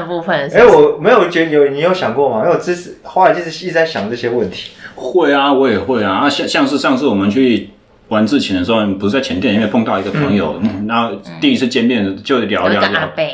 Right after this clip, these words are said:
Speaker 3: 聊到后来说，说我的那个职业是教练。
Speaker 1: 嗯，有一个阿伯啊，就是他说他都有去健身房，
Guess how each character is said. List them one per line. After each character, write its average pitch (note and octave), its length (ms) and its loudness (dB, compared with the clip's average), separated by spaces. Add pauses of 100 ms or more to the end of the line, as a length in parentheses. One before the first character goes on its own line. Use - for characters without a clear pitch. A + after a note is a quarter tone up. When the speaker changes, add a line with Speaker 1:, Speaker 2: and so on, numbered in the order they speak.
(220)
Speaker 3:
聊 A2 140 -2
到 C3+ 140 0
后 C3+ 80 0
来 G#2 120 0
说， A#2 260 -2
说 A#2+ 200 -2
我 F#2+ 140 0
的 F2+ 120 -6
那 A2 160 0
个 F#2+ 200 0
职 F2+ 180 -4
业 G#2 80 2
是 G2 140 -2
教 F#2+ 180 -4
练。 F#2 260 -6 (140)
Speaker 1:
嗯， G3 340 -4
有 F#3 160 -2
一 A#3 40 0
个 B3 60 -2
阿 F3 220 -2
伯 F#3 160 -4
啊， D#3+ 220 -2
就 G3+ 140 -10
是 G#3 80 -2
他 G3+ 200 0
说 G3+ 180 -4
他 G3+ 160 -4
都 G#3 140 0
有 - 80 -2
去 G3+ 180 -10
健 F3 200 -6
身 D#3+ 220 -6
房， - 120 -6